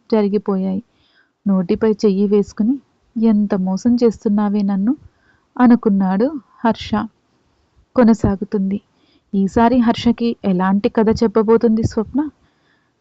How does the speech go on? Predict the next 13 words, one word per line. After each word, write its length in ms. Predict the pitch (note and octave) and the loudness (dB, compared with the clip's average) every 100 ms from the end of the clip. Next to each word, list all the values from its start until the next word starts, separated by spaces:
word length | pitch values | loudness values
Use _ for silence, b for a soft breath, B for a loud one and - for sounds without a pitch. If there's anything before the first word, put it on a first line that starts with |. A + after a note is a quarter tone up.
| _ _ G3+ | _ _ 0
మీరేమైనా 500 | F3+ F#3 G#3+ A3+ A3+ | 2 2 2 2 2
గెస్ 340 | G3+ G#3 - | 2 0 -2
చేయగలరా? 360 | A3+ A#3 A#3+ E4 _ _ - - _ _ _ _ _ _ _ _ _ _ _ _ _ _ _ _ _ - | -2 0 -2 -4 _ _ -20 -20 _ _ _ _ _ _ _ _ _ _ _ _ _ _ _ _ _ -4
అదేంటో 480 | F3+ G3+ A3 D#4+ G4 | 0 2 2 2 2
మరుసటి 380 | B3 A#3 C#4 B3 | 2 2 2 0
భాగంలో 420 | G#3 F#3 F#3 G#3 | 2 0 0 -2
తెలుసుకుందాము. 680 | - C#4+ - - F3 - F#3+ _ b b b - | -2 -4 -4 -6 -6 -6 -8 _ b b b 2
మీకు 240 | A#3 A#3+ | 4 4
ఈ 100 | B3+ | 4
కథ 140 | A#3+ A#3+ | 2 2
నచ్చినట్లయితే 680 | A#3 A#3 - A3+ - A3+ E4+ | 2 2 0 -2 -2 -4 -2
లైక్ 360 | E4 A3 - G#3 | -2 -2 -2 -2
చేయండి, 320 | G3+ A3 | 0 0